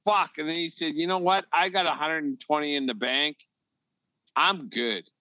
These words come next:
because you know what? I'm smart, and, and this isn't fucking worth it anymore. I'm a competitor." And he was smart enough to walk away, and he, and he told the, he told the owner, like, "No,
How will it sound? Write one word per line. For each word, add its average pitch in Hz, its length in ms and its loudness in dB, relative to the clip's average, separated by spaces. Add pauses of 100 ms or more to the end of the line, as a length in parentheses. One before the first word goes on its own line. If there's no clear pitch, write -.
because 135 340 0
you 139 80 2
know 139 100 0
what? 156 200 2
I'm 156 240 2
smart, 151 540 0 (500)
and, 143 320 2
and 156 160 2
this 180 200 0
isn't 202 320 0
fucking 202 420 2
worth 180 320 4
it 247 60 0
anymore. 113 540 0
I'm 151 180 4
a 160 80 0
competitor." 143 800 2 (340)
And 147 140 2
he 147 140 4
was 139 160 0
smart 180 320 0
enough 185 260 0
to 143 80 0
walk 139 400 2
away, 139 460 2
and 135 80 0
he, 131 200 -2
and 135 140 -2
he 131 100 0
told 165 400 2
the, 135 220 4
he 147 160 0
told 180 300 2
the 131 160 4
owner, 123 440 0 (480)
like, 139 200 2 (260)
"No, 139 680 4